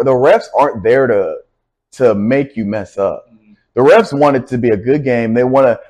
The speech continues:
Speaker 1: the refs are there to make sure you follow the rules. So if you ask them, it's just like in basketball. If you ask a ref, "Hey, why you call a travel on this move?" And he explains to you why,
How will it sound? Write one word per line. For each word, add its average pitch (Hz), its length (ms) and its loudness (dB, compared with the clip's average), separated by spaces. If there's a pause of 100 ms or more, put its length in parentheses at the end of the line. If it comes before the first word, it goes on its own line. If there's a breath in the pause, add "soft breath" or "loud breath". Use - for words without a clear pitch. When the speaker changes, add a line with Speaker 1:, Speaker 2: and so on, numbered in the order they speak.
Speaker 1:
the 127 60 -4
refs 170 240 2
are 180 40 0
there 160 180 4
to 147 60 0
make 143 200 -4
sure 135 160 -6
you 120 100 -4
follow 113 240 -4
the 92 80 -8
rules. 107 480 -4 (220)
So - 160 -2
if 139 80 0
you 196 160 -2
ask 180 400 2
them, 135 120 -4
it's 185 100 -2
just 190 60 -8
like 180 120 2
in 175 100 -6
basketball. 160 400 0
If 147 80 -2
you 165 80 -2
ask 151 240 0
a 151 40 -6
ref, 151 160 0 (300 soft breath)
"Hey, 170 120 2
why 135 200 4
you 180 120 0
call 160 200 -2
a 123 80 -4
travel 151 460 2
on 117 220 0
this 131 320 -2
move?" 135 440 2 (600)
And 160 100 -4
he 135 40 2
explains 156 500 -4
to 147 60 -8
you 123 120 -2
why, 156 560 2